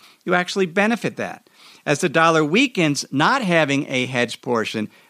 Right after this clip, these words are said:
benefits you. And having some of both actually reduces some of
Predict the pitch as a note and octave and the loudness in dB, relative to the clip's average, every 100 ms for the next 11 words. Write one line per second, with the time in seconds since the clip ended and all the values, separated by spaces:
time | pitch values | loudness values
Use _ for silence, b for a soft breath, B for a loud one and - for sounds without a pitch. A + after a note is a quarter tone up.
0 | _ C3+ B2+ - G#2+ - G#2+ B2 E3 A3 | _ 0 0 -2 -8 -6 -6 -2 0 0
1 | A#3 G3 A3+ G#3+ B3+ C4+ A#3 F#3 - F#3+ | 0 0 0 0 0 0 0 -2 0 -2
2 | E3 D#3 C3+ F#3+ G3 F3+ D3+ b b b | 0 -4 0 0 2 -2 -4 b b b
3 | - - D3+ C#3+ D3+ - C3+ B2 A#2+ A#2 | -14 0 2 4 2 -4 -4 0 0 -2